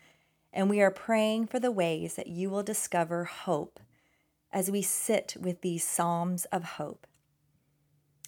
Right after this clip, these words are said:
Obviously, we are not meeting in our normal Thursday morning format, but what that has allowed is for creative ways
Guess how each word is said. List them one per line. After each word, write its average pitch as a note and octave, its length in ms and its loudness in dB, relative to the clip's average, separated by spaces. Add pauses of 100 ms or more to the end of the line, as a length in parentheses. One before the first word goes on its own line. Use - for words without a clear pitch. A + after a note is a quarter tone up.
(720)
Obviously, A3 680 4
we G3+ 160 2
are G3 100 2
not G3 300 0
meeting G3 460 -2
in G3+ 100 -2
our F#3+ 140 0
normal F3+ 560 -2
Thursday F3 520 -2
morning F3 400 -2
format, D3+ 600 -6 (760)
but A3+ 140 4
what A#3 220 6
that A#3 180 6
has C4+ 480 -2
allowed E3 640 0
is - 160 -6
for - 160 -4
creative G3+ 680 -2
ways D#3+ 480 -2